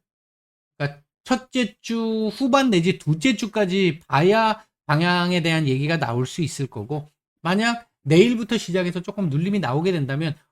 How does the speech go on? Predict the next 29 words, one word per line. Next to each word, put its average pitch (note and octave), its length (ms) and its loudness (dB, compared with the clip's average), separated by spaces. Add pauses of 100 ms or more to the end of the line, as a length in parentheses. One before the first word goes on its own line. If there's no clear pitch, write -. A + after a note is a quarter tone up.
(300)
어, C3 120 -6
내일하고 F#3+ 400 4
모레 E3+ 220 2
이틀 F#3+ 340 0
정도 G#3+ 280 0
이렇게 F3+ 360 0
이틀이나 G#3+ 640 -2
아니면 F3+ 380 0
그 D#3+ 300 -2
내년 F3 240 0
첫 G#3 200 -8
거래일까지 F#3 480 0
하고 D#3 160 -6
한 F3+ 80 -4
삼 C4 200 -4
일 C#4 120 -2
정도 G#3 240 0
눌러놓고 F#3 720 0 (280)
그다음부터 D#3+ 440 -2
바로 C3+ 200 -4
돌릴 C3 300 -2
수도 - 220 -12
있는 G#2+ 240 -12 (1200)
뭐 C3+ 140 -6
그런 F#3+ 260 6
정도의 F#3 440 4
흐름도 G#3 440 2
가능성이 C#3+ 640 -2
있겠다. A#2 420 -12